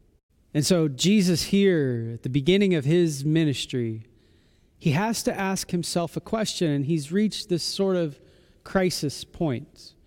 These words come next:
And by crisis, I mean he has to just make a decision. He has to make a judgment. Which way does he want to go? Does he want to go the way of John the Baptizer, the way of a rebel, or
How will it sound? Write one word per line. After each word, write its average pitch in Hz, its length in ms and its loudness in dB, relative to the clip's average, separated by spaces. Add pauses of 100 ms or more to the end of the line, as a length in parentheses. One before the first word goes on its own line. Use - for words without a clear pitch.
(380)
And 165 60 -4
by 180 100 0
crisis, 240 480 0
I 202 80 4
mean 196 160 4
he 185 100 6
has 202 240 2
to 214 80 0
just 170 240 -2 (160)
make 196 240 2
a 180 40 2
decision. 131 580 -2 (720)
He 190 100 2
has 208 100 0
to 214 80 0
make 214 160 2
a 185 60 2
judgment. 151 680 -2
Which 196 320 0
way 196 320 2
does 160 200 -2
he 180 300 2 (320)
want 160 220 -4
to 175 100 -6
go? 165 420 0
Does 131 160 -4
he 180 100 0
want 180 260 -2
to 202 100 -2
go 165 360 0
the 160 80 0
way 165 400 2
of 135 180 -4 (320)
John 156 600 0 (260)
the 147 100 -2
Baptizer, 135 840 -4 (320)
the 147 80 0
way 170 580 2
of 147 140 -2
a 147 40 0
rebel, 135 640 -2 (640)
or 160 640 0